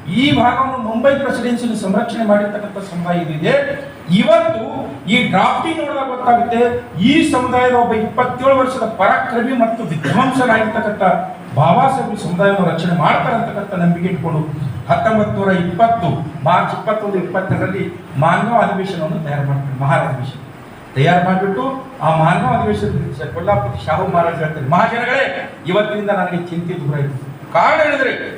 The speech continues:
ಈ ಸಮುದಾಯ ಹದಿನೆಂಟುನೂರ ಹದಿನೆಂಟರಲ್ಲಿ ಚಾತುರ್ವರ್ಣ ಪದ್ಧತಿಯನ್ನು ವಿಷಬೀಜವನ್ನು ಇಡೀ ಸಮಾಜ ತುಂಬ ಬಿತ್ತಿರ್ತಕ್ಕಂಥ ಪೇಶ್ವೆಗಳ ಸೈನ್ಯವನ್ನು, ಪೇಶ್ವೆಗಳ ವಂಶವನ್ನು ನಿರ್ವಂಶ ಮಾಡಿರ್ತಕ್ಕಂಥ,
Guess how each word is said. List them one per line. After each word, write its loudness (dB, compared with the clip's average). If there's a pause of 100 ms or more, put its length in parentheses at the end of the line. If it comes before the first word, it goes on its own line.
(100)
ಈ 4
ಸಮುದಾಯ 2 (600)
ಹದಿನೆಂಟುನೂರ 2
ಹದಿನೆಂಟರಲ್ಲಿ 0 (220)
ಚಾತುರ್ವರ್ಣ 2
ಪದ್ಧತಿಯನ್ನು 0 (340)
ವಿಷಬೀಜವನ್ನು 2
ಇಡೀ 0
ಸಮಾಜ 2
ತುಂಬ -2
ಬಿತ್ತಿರ್ತಕ್ಕಂಥ -6
ಪೇಶ್ವೆಗಳ 0 (140)
ಸೈನ್ಯವನ್ನು, 0
ಪೇಶ್ವೆಗಳ 0 (560)
ವಂಶವನ್ನು -2 (400)
ನಿರ್ವಂಶ 4 (120)
ಮಾಡಿರ್ತಕ್ಕಂಥ, -2